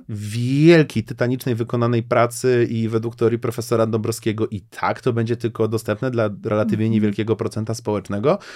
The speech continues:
Speaker 1: żeby tak w pełni rozumieć, a no tak, jestem w pracy, której nie lubię, czuję się poniżany, ale znoszę to,
Speaker 2: Mhm.
Speaker 1: bo to i to, a także to, a także to. No większość
Speaker 2: Mhm.
Speaker 1: ludzi nie jest w stanie, wiesz, żyć w oparciu o taki, taki, o taką historię, którą sobie opowiada w głowie,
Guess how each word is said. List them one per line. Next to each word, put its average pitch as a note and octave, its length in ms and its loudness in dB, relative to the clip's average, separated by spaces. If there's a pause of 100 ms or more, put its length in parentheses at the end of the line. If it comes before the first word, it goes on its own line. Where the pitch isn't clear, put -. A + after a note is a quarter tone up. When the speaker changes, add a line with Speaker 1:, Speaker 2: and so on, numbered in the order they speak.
(160)
Speaker 1:
żeby G3 180 2
tak - 160 -4
w - 60 -18
pełni E3 260 2
rozumieć, A2 420 0
a D3+ 140 4
no A3+ 120 0
tak, F#2 260 0
jestem E3+ 260 -2
w - 20 -6
pracy, D3+ 280 0
której A#2+ 300 -2
nie G#2 140 0
lubię, B2+ 300 -2
czuję B2+ 180 -2
się A#2 100 -14
poniżany, A2 500 -2
ale C#3 180 0
znoszę E3+ 360 -2
to, A#2+ 120 -2
Speaker 2:
Mhm. D3+ 200 0
Speaker 1:
bo C#3+ 160 2
to C3+ 200 -2
i A2 140 -6
to, A3+ 300 2 (380)
a C#4 160 4
także B2+ 360 2
to, D#3+ 260 4
a C3+ 60 2
także A#2+ 360 0
to. G2+ 260 0
No B2 100 -2
większość F3 300 0
Speaker 2:
Mhm. E3 100 0
Speaker 1:
ludzi D#3 140 2
nie D#3+ 180 6
jest A#2+ 160 2
w - 40 -10
stanie, G2+ 340 -2
wiesz, F#2+ 180 0
żyć G#2 260 -2
w A2 40 -2
oparciu A2+ 340 0
o G#2 40 0
taki, G#2+ 280 -8
taki, A2+ 220 -4
o G#2 120 0
taką A2 200 -6
historię, G#2+ 420 -2
którą G2+ 200 -6
sobie G#2 220 -4
opowiada G2 380 -4
w F#2+ 40 -10
głowie, G2+ 340 -2